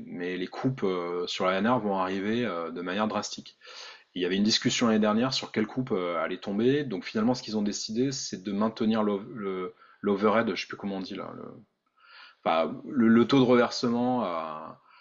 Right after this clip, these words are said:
à douze et demi, je crois, il me semble, pour l'argent qui était redistribué à la fac ou au labo.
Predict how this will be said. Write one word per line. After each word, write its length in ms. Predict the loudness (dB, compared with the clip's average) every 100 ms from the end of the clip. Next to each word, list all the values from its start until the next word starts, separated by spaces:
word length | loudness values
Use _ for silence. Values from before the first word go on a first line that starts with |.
| _ -12
à 220 | -4 -4
douze 320 | -4 -4 0
et 80 | 2
demi, 240 | 4 2 0
je 80 |
crois, 180 | -4 -6
il 40 | -6
me 40 |
semble, 420 | -8 -6 -6 -8
pour 200 | -8 -2
l'argent 260 | -2 0 -2
qui 80 | -4
était 140 | -6
redistribué 560 | -8 -6 -8 -8 -4 -2
à 60 |
la 100 | -4
fac 340 | -4 -8 -8 -6
ou 40 |
au 40 |
labo. 260 | -6 -8